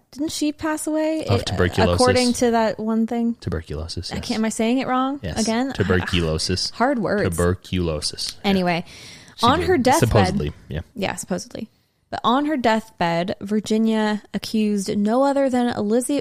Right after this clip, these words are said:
Speaker 1: Elizabeth Elliot of murdering her. This is likely due to the scandal involving Poe just causing so much mental anguish that Virginia sort of blamed her for not being able to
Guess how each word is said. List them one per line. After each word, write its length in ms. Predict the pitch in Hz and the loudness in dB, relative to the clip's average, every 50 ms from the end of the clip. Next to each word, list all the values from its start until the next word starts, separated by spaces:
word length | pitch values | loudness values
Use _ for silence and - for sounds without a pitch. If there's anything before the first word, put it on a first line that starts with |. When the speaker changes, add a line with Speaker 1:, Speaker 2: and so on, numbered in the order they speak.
| - - | -2 -2
Speaker 1:
Elizabeth 540 | - 214 220 247 262 - 254 294 277 - - - | 0 2 2 2 2 2 2 2 0 0 0 0
Elliot 300 | 277 285 233 202 220 - - | 2 2 4 4 2 2 0
of 140 | 214 202 | 0 2
murdering 420 | 214 208 240 285 269 233 185 165 160 | 4 4 4 4 4 4 2 2 -2
her. 280 | - - 147 110 - - - - _ _ _ _ _ _ _ _ _ _ - - - - - - - - _ _ _ _ | -4 -4 -6 -6 -6 -10 -18 -20 _ _ _ _ _ _ _ _ _ _ -20 -20 -20 -20 -20 -20 -20 -20 _ _ _ _
This 180 | - 269 311 - | 0 0 2 2
is 80 | 330 | 2
likely 360 | 262 220 196 202 220 254 277 254 | 2 4 4 2 4 2 2 2
due 320 | 226 262 262 262 277 285 | 2 2 2 2 0 -2
to 480 | - - - 240 220 214 208 208 208 202 | -4 -4 0 2 2 4 4 4 2 2
the 300 | 185 190 185 180 180 180 | 4 4 4 4 2 2
scandal 460 | - - - 180 180 175 185 190 190 | 0 -2 -2 -2 0 0 0 0 2
involving 500 | 196 190 180 175 175 180 196 214 226 233 | 2 2 2 0 0 0 0 0 0 0
Poe 480 | 233 - - 247 240 247 262 269 262 247 214 | 0 0 2 2 4 4 4 2 0 -2 -4
just 300 | 180 - 185 - - - | -2 -2 -2 -2 -4 -6
causing 400 | - - 190 185 185 190 190 180 | -2 0 0 2 2 0 -2 -2
so 240 | - - - 180 | -2 -2 0 0
much 480 | 180 180 180 180 180 - - - - - _ - | 2 2 0 -2 -2 -6 -10 -16 -16 -20 _ -6
mental 340 | 196 185 180 175 190 185 - | -2 -2 -2 0 -2 -4 -4
anguish 560 | - 165 170 175 180 190 196 202 - - - - | -4 -4 -4 -2 0 0 0 0 -2 -4 -8 -6
that 420 | - 185 175 170 170 160 - - - - - - - _ _ | -2 -2 0 0 0 -2 -4 -6 -14 -20 -20 -20 -20 _ _
Virginia 500 | - 185 180 175 180 180 180 180 180 180 | -2 -2 0 2 2 2 2 2 0 0
sort 220 | - - 190 180 | 0 -2 -2 -2
of 100 | 175 170 | -4 -4
blamed 400 | - 175 160 165 165 165 175 175 | -4 -4 -4 -2 -2 -2 -2 -4
her 260 | - - 185 180 180 185 | -4 -2 0 0 0 0
for 220 | - - - 180 | -2 -4 -6 -4
not 260 | 175 165 165 165 165 | -4 -2 -4 -4 -4
being 200 | - 175 170 165 | -4 -4 -2 -2
able 280 | 165 170 165 170 170 165 | -4 -4 -6 -6 -8 -8
to 200 | 170 175 175 175 | -8 -8 -10 -10